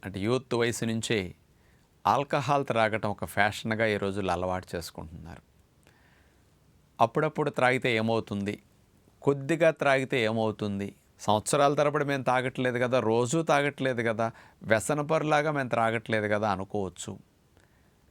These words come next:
కానీ ఆదివారం రోజున అప్పుడప్పుడు ఫ్రెండ్స్ పార్టీల్లో కలిసినప్పుడు, ఏదన్నా జా-, డిసెంబర్ థర్టీ ఫస్ట్ అని కాస్త మంచి మంచి అకేషన్స్‌లోనూ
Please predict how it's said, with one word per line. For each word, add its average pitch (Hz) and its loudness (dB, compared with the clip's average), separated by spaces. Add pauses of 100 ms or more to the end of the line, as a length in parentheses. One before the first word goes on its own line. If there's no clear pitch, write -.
(100)
కానీ 101 0 (540)
ఆదివారం 107 2
రోజున 92 -4 (520)
అప్పుడప్పుడు 131 2
ఫ్రెండ్స్ 117 -2
పార్టీల్లో 107 0
కలిసినప్పుడు, 92 -6 (960)
ఏదన్నా 156 0
జా-, 117 2
డిసెంబర్ 120 0
థర్టీ 110 0
ఫస్ట్ - -4
అని 98 0
కాస్త 98 -8
మంచి 101 -2
మంచి 107 -2
అకేషన్స్‌లోనూ 95 -2